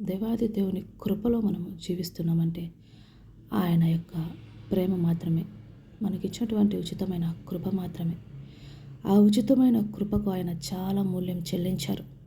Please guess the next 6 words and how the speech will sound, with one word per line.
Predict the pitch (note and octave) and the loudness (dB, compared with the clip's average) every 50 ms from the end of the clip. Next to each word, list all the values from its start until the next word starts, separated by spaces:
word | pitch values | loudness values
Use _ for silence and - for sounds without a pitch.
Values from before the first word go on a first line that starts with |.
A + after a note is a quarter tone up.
| - - | -18 -12
తన | - - F3+ F3 E3+ - - | -8 -6 -6 -6 -6 -4 -2
ప్రాణాన్ని | F#3 F#3 F#3+ G3+ G#3 G#3 - E3+ E3+ - - | -2 2 4 4 6 6 4 2 -2 -8 -8
క్రయధనముగా | - F3+ F3 F#3 F#3+ G3 F#3+ F#3+ F#3 E3+ E3 F3+ E3+ | -6 -4 -2 -2 0 0 0 -2 -2 -4 -8 -10 -12
చెల్లించి | - - F#3+ F#3 G3 A3+ A3 G#3+ - G3+ F3+ E3+ - - - - - - - - - - - - - - | -8 -4 0 4 4 6 4 4 0 -4 -6 -8 -10 -14 -20 -20 -20 -20 -20 -20 -20 -20 -20 -12 -2 4
మనల్ని | G#3 G#3 A3 A3 G#3 G#3 | 6 6 8 8 8 8
విడిపించుకున్నాడు. | G#3 G#3 A3 A3 G#3+ A3 C4+ C4+ B3+ - - - - F3+ F3 E3+ E3+ E3+ | 8 8 6 6 6 6 6 6 6 4 0 -8 -6 -6 -4 -4 -6 -8